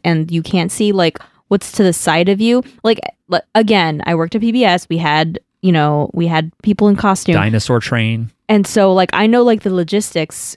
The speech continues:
Speaker 1: where you basi-, you always need a handler. Like, you have the person in the costume, and then you always need someone to, like, help them, like, walk and, like, not run into something 'cause they re-, your, your vision is, like, awful. Like, you, you can, like, walk into, like, a, you know, a table or something, or,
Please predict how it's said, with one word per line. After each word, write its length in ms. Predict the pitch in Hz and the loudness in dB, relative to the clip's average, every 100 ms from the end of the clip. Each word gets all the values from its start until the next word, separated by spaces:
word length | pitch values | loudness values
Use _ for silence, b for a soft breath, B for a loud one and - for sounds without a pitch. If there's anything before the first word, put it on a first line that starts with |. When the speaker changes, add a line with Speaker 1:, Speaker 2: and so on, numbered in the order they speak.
| _ | _
Speaker 1:
where 340 | - 185 185 180 | -6 0 2 0
you 140 | 196 | -2
basi-, 300 | 214 254 240 | 2 0 0
you 100 | 226 | -2
always 240 | - 240 254 | 2 2 2
need 160 | 247 | 2
a 40 | 208 | 0
handler. 500 | 185 170 165 139 107 | 0 -2 -2 -4 -4
Like, 200 | 160 - | -6 0
you 60 | |
have 120 | 208 202 | 0 0
the 80 | |
person 300 | 202 208 214 | 0 0 0
in 60 | 220 | 0
the 80 | 202 | -2
costume, 600 | - 160 170 247 269 311 B B | -2 -4 -4 -4 -4 -4 B B
and 140 | 190 | 0
then 80 | 208 | 2
you 60 | 220 | 2
always 300 | - 202 220 | 2 2 2
need 160 | 226 220 | 0 0
someone 260 | 226 226 | 0 2
to, 120 | 233 | 2
like, 160 | 226 220 | 0 0
help 280 | 190 165 - | 0 -2 0
them, 300 | 190 185 175 | 0 0 -2
like, 240 | 165 170 - | -6 -6 -4
walk 420 | 160 147 131 - | 0 0 0 -6
and, 160 | - 165 | -4 -2
like, 160 | 160 | -2
not 340 | 160 165 147 - | -2 -2 0 -2
run 240 | - 180 170 | 0 0 0
into 220 | 160 165 | -2 -4
something 320 | 160 143 147 | -4 -6 -6
'cause 160 | 143 165 | -6 0
they 100 | 175 | 0
re-, 220 | 170 180 | 2 0
your, 220 | 185 190 170 | 2 0 0
your 200 | 160 185 | -2 0
vision 360 | 175 185 170 165 | 2 2 2 -2
is, 220 | 147 139 | -2 -4
like, 260 | 147 143 - - | -4 -4 -6 -2
awful. 400 | 170 160 123 135 | -2 0 -4 -2
Like, 220 | 147 160 | -4 -4
you, 100 | 170 - b b | -6 -8 b b
you 80 | 208 | 0
can, 120 | 214 | 2
like, 140 | 202 170 | 2 2
walk 280 | 170 170 | 2 2
into, 240 | 165 160 156 | -2 -2 -2
like, 220 | 151 147 | -2 -2
a, 80 | - - | -6 -4
you 100 | 175 | -4
know, 160 | 156 139 | -2 -2
a 80 | 147 | -2
table 340 | - 151 135 | 0 0 0
or 120 | 143 | -2
something, 580 | 143 139 - 127 135 143 | -4 -8 -8 -8 -6 -6
or, 160 | 143 | -4